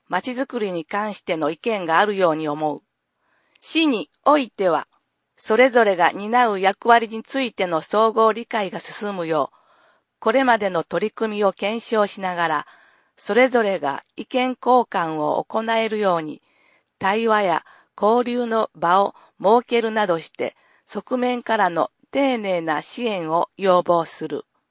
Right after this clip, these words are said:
教育振興基本計画について。問い。これからの社会を生き抜く力を養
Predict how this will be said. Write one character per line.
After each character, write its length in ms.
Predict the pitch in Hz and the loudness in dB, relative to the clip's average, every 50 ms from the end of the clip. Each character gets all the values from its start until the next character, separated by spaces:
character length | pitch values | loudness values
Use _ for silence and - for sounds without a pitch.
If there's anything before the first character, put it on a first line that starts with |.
| _ _ _ _ _ _ _ _ _ _ _ _ _ _ _ _ _ _ _ _ - | _ _ _ _ _ _ _ _ _ _ _ _ _ _ _ _ _ _ _ _ 0
教 260 | - 247 247 254 262 | 4 4 6 6 6
育 320 | 262 226 - - 226 240 226 | 4 0 -4 -4 -4 -4 -2
振 320 | - - 233 233 233 226 | -4 -6 -6 -8 -8 -10
興 320 | - - - 226 220 214 | -8 -2 2 4 4 4
基 200 | - - - 226 | 2 -2 -6 -4
本 260 | 214 220 233 233 226 - | -2 0 0 0 -2 -4
計 240 | _ - 262 254 | _ -2 0 0
画 280 | 226 - 196 175 - 175 | 0 -2 -6 -8 -8 -8
に 140 | 160 151 143 | -8 -8 -10
つ 160 | - - 170 | -12 -12 -12
い 140 | 156 147 - | -12 -12 -12
て。 260 | _ - 117 - - _ _ _ _ _ _ _ _ _ _ _ _ _ _ _ _ _ - | _ -12 -12 -12 -12 _ _ _ _ _ _ _ _ _ _ _ _ _ _ _ _ _ -4
問 220 | 208 180 180 175 | -2 -2 -2 -2
い。 80 | - - _ _ _ _ _ _ _ _ _ _ _ _ | -4 -10 _ _ _ _ _ _ _ _ _ _ _ _
こ 100 | - - | -4 -2
れ 120 | 220 247 240 | 0 0 0
か 160 | - 254 240 | 0 2 2
ら 120 | 240 233 | 2 2
の 140 | 220 208 196 | 2 0 -2
社 200 | 196 - - 240 | -4 -4 -6 -4
会 300 | - - 233 226 196 175 | -2 0 0 2 2 2
を 80 | 165 151 | 0 0
生 100 | 156 - | -2 -2
き 120 | - 226 | -4 -4
抜 100 | 240 240 | -4 -4
く 140 | - 226 196 | -4 -4 -6
力 420 | - - - - 202 196 202 190 | -6 -6 -4 0 2 4 6 6
を 60 | 170 165 | 6 4
養 100 | 175 | 2